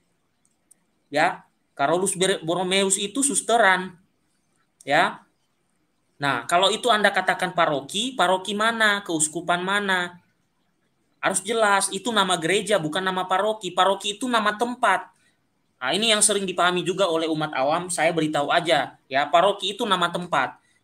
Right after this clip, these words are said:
Misalnya parokinya Bekasi Timur, gerejanya namanya Santo Arnoldus, misalnya begitu. Itu, paroki Bekasi Timur, gereja Santo Arnoldus,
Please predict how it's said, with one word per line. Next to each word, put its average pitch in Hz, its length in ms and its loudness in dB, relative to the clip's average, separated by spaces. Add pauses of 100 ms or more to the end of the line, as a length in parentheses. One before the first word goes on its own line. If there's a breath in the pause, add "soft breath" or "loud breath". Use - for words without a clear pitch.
Misalnya 175 320 0
parokinya 160 560 2
Bekasi 151 400 -2
Timur, 156 640 0 (560)
gerejanya 156 560 2
namanya 151 720 0
Santo 143 320 -4
Arnoldus, 175 720 -2
misalnya 135 320 -4
begitu. 170 640 -4 (1200)
Itu, 151 600 -2 (160)
paroki 143 480 0
Bekasi 143 400 -2
Timur, 147 480 -4
gereja 127 400 -2
Santo 147 320 -4
Arnoldus, 156 720 -2